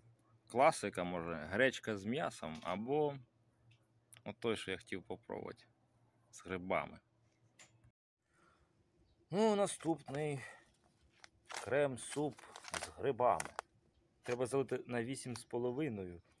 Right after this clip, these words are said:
Але я думаю, я отак от побільшенько, раз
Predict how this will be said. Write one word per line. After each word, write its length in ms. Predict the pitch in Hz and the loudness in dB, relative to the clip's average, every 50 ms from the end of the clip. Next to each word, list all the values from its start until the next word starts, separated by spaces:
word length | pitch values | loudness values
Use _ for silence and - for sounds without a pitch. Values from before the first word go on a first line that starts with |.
| _ _ - - _ _ _ _ - | _ _ -20 -20 _ _ _ _ -10
Але 220 | - 117 107 120 | -6 -4 0 2
я 80 | 120 120 | 2 2
думаю, 360 | 117 123 120 120 117 113 110 | 2 2 2 4 4 6 6
я 80 | 110 110 | 6 6
отак 420 | 107 107 104 - - 101 92 - | 6 4 4 4 2 0 2 0
от 100 | 110 107 _ _ - _ - - - _ _ _ - - - | -4 -6 _ _ -20 _ -20 -20 -20 _ _ _ -18 -8 -2
побільшенько, 760 | - 143 120 110 117 110 95 - - 101 101 - - 95 | -2 -2 0 0 -2 -2 -2 -4 -8 -8 -8 -6 -2 0
раз 140 | 92 98 95 | 0 0 0